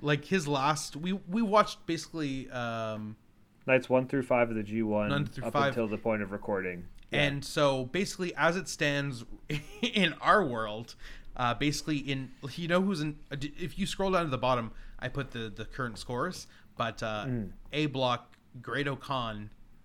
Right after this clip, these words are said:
Speaker 1: is at the top at the moment. This can obviously all change with a record of four and oh. Kenta and Yano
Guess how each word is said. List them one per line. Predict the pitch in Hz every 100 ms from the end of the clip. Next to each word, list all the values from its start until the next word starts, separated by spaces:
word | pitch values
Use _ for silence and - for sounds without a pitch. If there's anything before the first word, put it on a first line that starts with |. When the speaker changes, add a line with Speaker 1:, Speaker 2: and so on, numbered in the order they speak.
| - - -
Speaker 1:
is | 120 117
at | 107
the | -
top | 117 - - - -
at | 135 156
the |
moment. | 131 117 117 123
This | 156 151
can | - 143
obviously | 110 113 110 113
all | 104 113
change | - 135 131 - - - -
with |
a | 120
record | 117 117
of | 110
four | - 135 120
and | 113
oh. | 113 113 - - -
Kenta | - 156 156 151 135
and | 131 117
Yano | 120 127 131 110 110